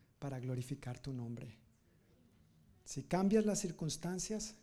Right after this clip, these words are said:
gloria a Dios. Pero si no las cambias, heme aquí, envíame a mí.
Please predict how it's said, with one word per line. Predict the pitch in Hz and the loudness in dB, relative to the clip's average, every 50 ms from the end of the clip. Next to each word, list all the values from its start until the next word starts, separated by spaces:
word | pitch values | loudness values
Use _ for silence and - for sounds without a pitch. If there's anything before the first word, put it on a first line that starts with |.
| - | -8
gloria | 139 131 131 131 135 131 127 | -4 -2 -2 -2 -2 -2 -4
a | 123 | -4
Dios. | 120 120 123 127 127 - - - - - - - - - - - - | -6 -6 -8 -10 -12 -12 -12 -14 -16 -20 -18 -16 -10 -10 -10 -10 -4
Pero | - 143 143 139 | -2 0 0 0
si | - - 139 | 0 -2 -2
no | 139 143 | 0 0
las | 147 151 151 - | 0 -2 -2 -4
cambias, | - - 156 156 165 170 185 214 214 - - - - - - - _ _ _ | -6 -6 -6 -4 -4 -4 -4 -6 -6 -10 -12 -16 -20 -20 -20 -20 _ _ _
heme | - 156 135 123 123 123 117 | 2 2 4 4 2 0 -2
aquí, | 113 - - - 175 190 202 - - - - | -4 -8 -4 -4 -2 -2 -4 -8 -12 -20 -10
envíame | - 131 117 120 110 123 123 120 113 113 120 123 | -8 -6 -6 -6 -6 -8 -8 -8 -10 -10 -12 -12
a | 143 | -12
mí. | 165 156 139 | -14 -14 -16